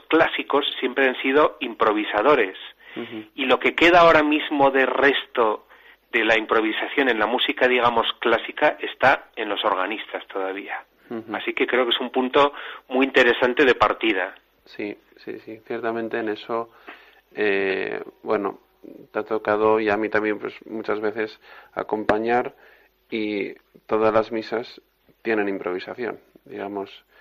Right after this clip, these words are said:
Speaker 1: Claro.
Speaker 2: Es una cosa que se ejerce continuamente, incluso
Speaker 1: Eso es.
Speaker 2: el transporte, por ejemplo, ¿no? El,
Speaker 1: Eso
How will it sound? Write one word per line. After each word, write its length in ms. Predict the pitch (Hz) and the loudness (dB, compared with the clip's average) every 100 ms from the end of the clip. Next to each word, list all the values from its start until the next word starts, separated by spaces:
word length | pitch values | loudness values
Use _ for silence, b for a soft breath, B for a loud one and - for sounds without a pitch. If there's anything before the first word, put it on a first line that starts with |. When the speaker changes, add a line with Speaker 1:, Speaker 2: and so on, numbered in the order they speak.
| b | b
Speaker 1:
Claro. 280 | - 107 98 | 0 2 2
Speaker 2:
Es 120 | 98 | -2
una 260 | 110 107 104 | -4 -2 -2
cosa 260 | 110 127 - | -2 -8 -10
que 120 | 117 | -8
se 160 | 113 | -6
ejerce 380 | 101 - 98 110 | -4 -4 -4 -6
continuamente, 800 | 107 101 101 98 107 113 110 - - - | -6 -6 -6 -4 -4 -6 -8 -12 -12 -10
incluso 460 | 120 - 110 107 | -10 -4 -2 0
Speaker 1:
Eso 80 | 101 | 0
es. 120 | 107 | 0
Speaker 2:
el 60 | 104 | 0
transporte, 580 | 101 98 - 117 113 101 | -2 -4 -2 -4 -4 -6
por 160 | 101 | -6
ejemplo, 460 | 98 - 107 110 98 | -6 -6 -8 -8 -8
¿no? 200 | 107 123 | -8 -8
El, 120 | |
Speaker 1:
Eso 80 | 101 | -8